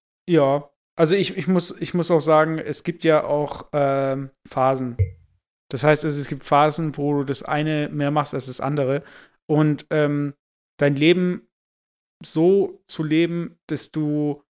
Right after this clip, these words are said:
äh, Anschaffungen machst, die du zu gleichen Anteilen regelmäßig nutzt, damit du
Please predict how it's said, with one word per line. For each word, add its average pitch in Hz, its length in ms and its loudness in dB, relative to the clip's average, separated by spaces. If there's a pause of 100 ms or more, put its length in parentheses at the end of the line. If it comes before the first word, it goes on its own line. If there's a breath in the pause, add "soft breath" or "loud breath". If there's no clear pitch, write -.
(400)
äh, 139 420 2 (260)
Anschaffungen 165 600 0
machst, 147 300 -2
die 156 80 -6
du 147 220 -4
zu 147 220 -10
gleichen 175 420 0
Anteilen 151 880 -4 (480)
regelmäßig 160 640 0
nutzt, 170 420 -4 (600)
damit 151 440 2
du 151 520 -2